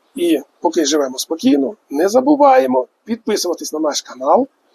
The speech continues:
запрошувати друзів, обов'язково поділитися з друзями цим відео і пам'ятати, що з нами ви будете в курсі всіх земельних нюансів та нововведень. А задавши питання в коментарях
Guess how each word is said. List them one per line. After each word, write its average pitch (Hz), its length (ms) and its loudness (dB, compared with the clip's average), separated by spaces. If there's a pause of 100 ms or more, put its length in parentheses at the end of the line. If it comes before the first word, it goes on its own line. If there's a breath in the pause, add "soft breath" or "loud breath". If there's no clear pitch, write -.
(520 soft breath)
запрошувати 175 840 0
друзів, 156 560 -8 (420)
обов'язково 240 680 4
поділитися 277 880 4
з 190 60 -8
друзями 240 460 2
цим 214 340 -2
відео 175 600 -2 (1040)
і 240 100 -2
пам'ятати, 262 640 2 (420)
що 185 520 2 (120)
з 135 140 -12
нами - 340 2 (140)
ви 160 100 -8
будете 160 320 -4
в - 100 -20
курсі 214 420 -6
всіх 160 400 -6
земельних 143 440 -2
нюансів 190 420 0
та 175 140 0
нововведень. 151 540 -4 (540 loud breath)
А 175 240 4
задавши 175 540 2
питання 165 380 -2
в - 40 -16
коментарях 180 680 0